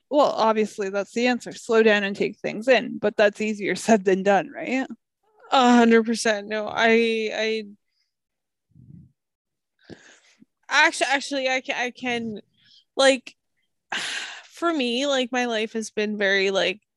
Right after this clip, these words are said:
Speaker 2: go, go, go recently. Um, but, like, this weekend, like, the last three weekends I've worked, um, at least one day each weekend.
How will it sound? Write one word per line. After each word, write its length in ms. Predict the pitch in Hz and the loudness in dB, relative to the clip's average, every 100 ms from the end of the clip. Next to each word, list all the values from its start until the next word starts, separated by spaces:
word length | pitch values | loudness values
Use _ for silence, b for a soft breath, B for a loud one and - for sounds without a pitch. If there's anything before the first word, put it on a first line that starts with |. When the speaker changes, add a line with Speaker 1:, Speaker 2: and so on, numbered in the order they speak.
| - 220 | -18 -6
Speaker 2:
go, 180 | 220 214 | 0 0
go, 160 | 208 196 | 0 -4
go 220 | 185 196 | -2 -2
recently. 580 | 220 233 262 262 277 294 B B B B - | -2 -4 -6 -6 -6 -8 B B B B -2
Um, 680 | 240 226 220 220 214 214 214 _ _ _ _ _ _ _ _ _ _ _ _ _ _ _ _ _ | 2 4 4 2 -2 -8 -12 _ _ _ _ _ _ _ _ _ _ _ _ _ _ _ _ _
but, 300 | 233 233 226 | -6 0 0
like, 300 | 226 220 214 226 | 2 0 0 -4
this 380 | 214 269 - - | 0 0 0 -4
weekend, 580 | 285 269 240 226 226 208 | -2 0 0 0 -6 -12
like, 260 | 208 214 214 _ _ | -10 -10 -10 _ _
the 100 | - | -2
last 260 | 226 220 226 | 2 2 -2
three 140 | 240 | -6
weekends 420 | 226 208 208 202 202 | -6 -8 -6 -6 -4
I've 220 | 196 202 | -4 -6
worked, 540 | 202 135 78 - - - B B B B B - | -8 -8 -8 -8 -6 -6 B B B B B -2
um, 480 | 214 202 202 202 - | 2 2 0 -4 -4
at 120 | 220 | -2
least 260 | 208 214 - | 0 -2 -2
one 180 | 202 202 | -4 -4
day 440 | 208 - - 214 _ _ _ _ _ _ _ - | -8 -10 -12 -14 _ _ _ _ _ _ _ -2
each 280 | 220 214 - | 0 2 2
weekend. 600 | 214 208 - 202 214 - | 0 0 -2 -2 -4 -4